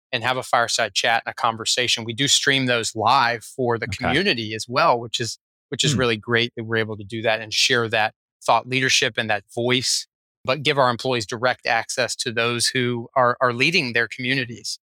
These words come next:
Speaker 1: And so that's been a great way to keep our employee base not only connected to each other, but also to the community in which they're living in. And as you know, with no T-ball games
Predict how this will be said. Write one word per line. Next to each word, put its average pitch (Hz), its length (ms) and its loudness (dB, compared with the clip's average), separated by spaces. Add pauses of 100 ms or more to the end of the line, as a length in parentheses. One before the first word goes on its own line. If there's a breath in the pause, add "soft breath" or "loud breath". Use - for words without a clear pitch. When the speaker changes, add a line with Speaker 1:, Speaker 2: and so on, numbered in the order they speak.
(240)
Speaker 1:
And 131 140 -2
so 143 100 2
that's 156 300 2
been 160 160 -2
a 127 60 -4
great 123 300 0
way 117 180 2
to 110 80 -2
keep - 280 -6
our 117 100 4
employee 113 300 -2
base 110 240 -2
not 156 120 2
only 190 180 0
connected 131 440 -2
to 120 80 -4
each - 300 2
other, 120 360 0 (360)
but 143 100 4
also 135 320 4
to 131 160 -4
the 120 100 -4
community 120 640 2
in 120 100 -4
which 117 180 -2
they're 117 160 0
living 135 320 2
in. 110 220 4
And 117 200 0
as 131 160 2
you 127 80 0
know, 143 300 2 (420 loud breath)
with 139 140 2
no 139 120 2
T-ball 160 400 4
games 123 520 2